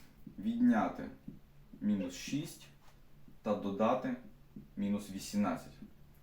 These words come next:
Ось це вам і буде приклад алгебраїчної суми.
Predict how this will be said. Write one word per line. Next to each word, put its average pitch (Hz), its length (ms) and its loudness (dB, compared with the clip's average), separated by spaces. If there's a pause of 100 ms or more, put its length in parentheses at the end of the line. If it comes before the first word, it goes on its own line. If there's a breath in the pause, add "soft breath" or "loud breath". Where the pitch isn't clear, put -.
(1500 soft breath)
Ось 139 180 -4
це 220 120 8
вам 175 220 2
і 120 120 -4
буде 143 180 4
приклад - 420 0
алгебраїчної 95 640 0
суми. 78 360 -6